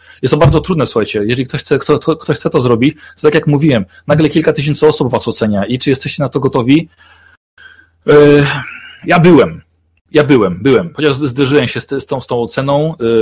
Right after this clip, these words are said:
ludzie patrzą na, na intymność, w jaki sposób my przeżywamy. Są, są emocje w tym, no.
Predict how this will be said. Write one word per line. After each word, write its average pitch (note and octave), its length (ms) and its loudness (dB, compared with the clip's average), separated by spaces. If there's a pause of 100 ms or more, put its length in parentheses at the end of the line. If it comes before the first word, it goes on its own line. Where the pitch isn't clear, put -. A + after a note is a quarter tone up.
(120)
ludzie B2 220 0
patrzą C3 380 -6
na, A#2+ 400 -4
na C3 100 -2
intymność, B2+ 600 -2
w - 20 -4
jaki A#2+ 160 -4
sposób - 400 -8 (220)
my C3+ 140 2
przeżywamy. F#3+ 1160 2
Są, B3 160 -4
są D#4 160 -4
emocje F#4+ 380 -2
w - 60 -14
tym, - 180 -4
no. A#2+ 300 -2